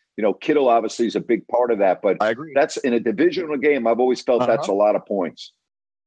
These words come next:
Speaker 2: I a hundred percent agree with you, a hundred percent. That's, that's why I'm going the way I'm going. That's exactly it.
Speaker 1: Now, with that being said, I did take Green Bay, and I'm giving the ten points, so I'm kind of,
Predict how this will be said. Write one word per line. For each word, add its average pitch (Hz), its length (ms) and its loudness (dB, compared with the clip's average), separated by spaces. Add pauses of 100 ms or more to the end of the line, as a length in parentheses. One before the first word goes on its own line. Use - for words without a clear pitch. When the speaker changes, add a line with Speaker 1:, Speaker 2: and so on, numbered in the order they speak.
(1500)
Speaker 2:
I 135 140 2
a 143 80 -2
hundred 143 240 -4
percent 143 280 -2
agree 131 220 0
with 120 140 -2
you, 110 100 -2
a 101 80 2
hundred 123 200 0
percent. 113 360 -2
That's, - 420 -4
that's - 120 -18
why 117 120 4
I'm 120 80 0
going 123 200 0
the 120 60 0
way 131 120 2
I'm 131 80 0
going. 143 280 2 (160)
That's - 160 -14
exactly 120 380 0
it. 151 160 0 (880)
Speaker 1:
Now, 110 280 0 (400)
with 110 140 -2
that 120 200 2
being 117 160 -2
said, 117 380 0 (260)
I 92 80 -4
did 120 220 -2
take 131 180 -2
Green 123 240 -4
Bay, 117 360 0 (300)
and 95 100 -2
I'm 98 120 -2
giving 139 220 -2
the 113 100 -2
ten 110 240 -4
points, 107 360 -4
so 101 140 2
I'm 92 140 -4
kind 117 240 -2
of, 90 100 -2